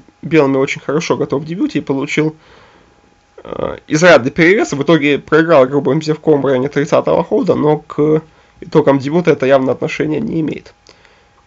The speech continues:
Э, так что я считаю, что у белых здесь есть шансы на получение небольшого давления. Ну, конечно, э, в случае, если вы играете вместо Ж три конь С три, тоже шансы на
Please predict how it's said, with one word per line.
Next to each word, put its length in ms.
Э, 200
так 160
что 120
я 20
считаю, 300
что 320
у 120
белых 340
здесь 360
есть 360
шансы 340
на 420
получение 440
небольшого 500
давления. 480
Ну, 220
конечно, 640
э, 400
в 100
случае, 320
если 200
вы 140
играете 320
вместо 220
Ж 100
три 140
конь 180
С 120
три, 240
тоже 280
шансы 320
на 320